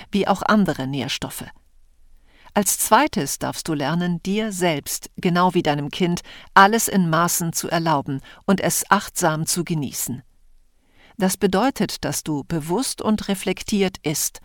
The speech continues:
und nicht hastig große Mengen Süßes hinunterschlingst. Als drittes darfst du dir bewusst werden, dass es zwischen dem Impuls zu essen und dem Verzehr einer Süßigkeit einen Raum gibt. Den Raum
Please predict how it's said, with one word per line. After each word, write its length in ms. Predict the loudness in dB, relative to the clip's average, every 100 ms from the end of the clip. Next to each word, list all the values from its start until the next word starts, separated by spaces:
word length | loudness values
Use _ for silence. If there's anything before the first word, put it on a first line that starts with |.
| -2
und 200 | 0 2
nicht 300 | -2 -6 -4
hastig 460 | 0 0 0 -4 -2
große 380 | 2 2 2 -2
Mengen 280 | -2 -2 -2
Süßes 500 | -2 -2 -4 -6 -4
hinunterschlingst. 800 | -2 -4 -4 -6 -8 -10 -12 -14 -20 -20 -20 -20 -20 _ -20 -20 -4
Als 200 | 0 0
drittes 520 | 2 0 2 2 0 0
darfst 320 | 0 0 -4
du 60 |
dir 140 | -2 0
bewusst 400 | 0 0 -2 0
werden, 320 | 0 2 -2 -4 -8
dass 160 | -4 -4
es 140 | -4
zwischen 360 | -2 2 4 4
dem 200 | 2 -2
Impuls 520 | -6 -4 -4 -4 -6
zu 140 | -8 -4
essen 420 | -2 -2 -6 -10 -14 -10
und 160 | 0 2
dem 220 | 4 2
Verzehr 600 | -2 -2 0 2 4 2
einer 240 | -2 -4 -2
Süßigkeit 760 | -2 -4 -8 -8 -10 -10 -10 0
einen 280 | 2 4
Raum 440 | 2 2 2 2 -4
gibt. 380 | -10 -14 -16 -18 _ _ _ -4
Den 140 | -2 2
Raum 460 | 6 6 6 0